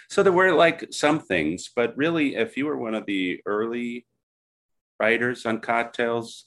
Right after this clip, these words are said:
um, like myself, you had to do a lot of work. You had to do a lot of work. Every time you wrote an article about any old drink, you had to just, like, find out all the facts on your own and,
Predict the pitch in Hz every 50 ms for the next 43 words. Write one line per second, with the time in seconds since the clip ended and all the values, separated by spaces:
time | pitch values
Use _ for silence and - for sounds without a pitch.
0 | _ - - 95 98 95 95 92 92 92 98 - - 101 - - 113 110 107 107
1 | 98 - _ _ _ _ _ _ _ _ _ _ _ _ _ 117 147 185 202 196
2 | 185 202 196 185 185 180 175 160 135 139 170 170 - - - - - - - _
3 | _ _ _ _ _ _ _ _ - 120 139 147 - - - 143 139 131 127 127
4 | 131 135 139 135 123 117 - - 135 135 135 151 151 - - - 139 139 131 127
5 | 113 85 85 82 - _ - - - - _ - 110 110 117 117 117 117 117 117
6 | 120 120 120 120 113 - 110 107 - - - _ - 127 131 135 135 131 131 131
7 | 123 123 110 107 - 117 123 123 101 76 - - - _ _ _ _ _ _ _
8 | _ _ _ _ _ _ _ _ _ _ - - - 95 107 113 107 104 98 -
9 | 104 101 - - 101 90 85 - _ _ _ _ _ _ _ - 98 101 110 110
10 | 107 107 107 104 104 104 - 98 - - 92 92 98 95 - - - 90 90 90
11 | 87 85 87 90 92 92 92 85 76 71 - _ _ _ _ _ _ _ _ _
12 | _ _ _ _ _ _ 82 82 85 82 82 82 82 80 76 -